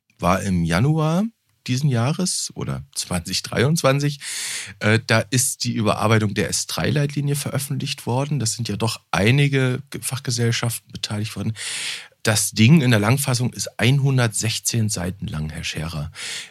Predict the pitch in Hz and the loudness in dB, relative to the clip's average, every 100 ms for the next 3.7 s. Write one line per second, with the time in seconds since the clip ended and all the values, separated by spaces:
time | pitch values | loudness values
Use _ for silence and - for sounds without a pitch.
0 | _ 196 220 135 117 98 101 120 135 117 | _ -4 0 4 4 4 4 4 4 2
1 | 123 - 117 110 - 117 92 - 101 117 | -2 -4 -2 -2 -2 -4 -6 0 0 2
2 | 135 113 127 131 123 123 - - 113 120 | 2 0 -2 -2 0 0 -2 2 4 4
3 | 95 101 120 123 113 147 175 | 2 2 0 0 -2 -2 -2